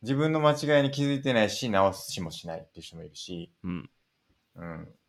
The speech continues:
Speaker 1: まあ、一番いいのは自分の間違いにちゃんと気づいて、
Speaker 2: うん。
Speaker 1: で、それを直していくっていうのがいいですよね。
Speaker 2: うん。なるほど。
Speaker 1: まあ、その気づくっていうのがまず難しいっていう話、さっきのライフスタイルの話も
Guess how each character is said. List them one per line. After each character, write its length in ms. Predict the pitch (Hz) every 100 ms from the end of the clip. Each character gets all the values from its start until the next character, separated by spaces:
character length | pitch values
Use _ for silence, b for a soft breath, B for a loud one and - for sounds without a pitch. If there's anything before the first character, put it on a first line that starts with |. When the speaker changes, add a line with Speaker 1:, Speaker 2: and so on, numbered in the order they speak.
| _ _
Speaker 1:
ま 120 | 120 139
あ、 20 |
一 180 | 139 165
番 220 | 170 160
い 20 |
い 40 |
の 120 | 170 202
は 160 | 151
自 140 | 92 107
分 240 | 107 104
の 80 | 104
間 340 | 101 98 101
違 40 | 113
い 20 |
に 80 | 156
ち 100 | 135
ゃ 80 | 113
ん 120 | 101
と 260 | 85 - -
気 140 | -
づ 160 | 87 87
い 80 |
て、 400 | - - 156 - _ _ -
Speaker 2:
う 60 |
ん。 160 | 156 - _ -
Speaker 1:
で、 80 | 185
そ 140 | 202
れ 100 | 196
を 260 | 208 233 - _ _ _ _ -
直 320 | 101 87 82
し 260 | 82 - _
て 60 | 87
い 100 | 87
く 140 | -
っ 20 | - _
て 80 | 85
い 100 | 87
う 120 | 90 _ _ -
の 240 | 87 90
が 140 | 117 90
い 240 | 80 80
い 40 |
で 120 | 85 -
す 100 | -
よ 80 |
ね。 180 | 131 170 170 _ _ -
Speaker 2:
う 60 |
ん。 20 | 85
な 100 | 85
る 60 |
ほ 120 | 85
ど。 200 | 82 - _ _ _ _ _
Speaker 1:
ま 60 | -
あ、 40 |
そ 120 | 143 170
の 60 |
気 180 | 175 285
づ 160 | 320 330
く 140 | 285
っ 20 |
て 120 | -
い 40 | 131
う 20 |
の 80 | 107
が 80 | 92
ま 160 | 117
ず 80 | 107
難 380 | 107 113 113 120
し 100 | 104
い 40 |
っ 20 |
て 100 | -
い 40 | 85
う 40 |
話、 220 | 87 90
さ 80 | -
っ 60 | 110
き 100 | 135
の 100 | 104
ラ 160 | 117 160
イ 40 |
フ 60 | 160
ス 60 |
タ 100 | 160
イ 40 | 120
ル 60 |
の 60 | 92
話 280 | 107 -
も 120 | 92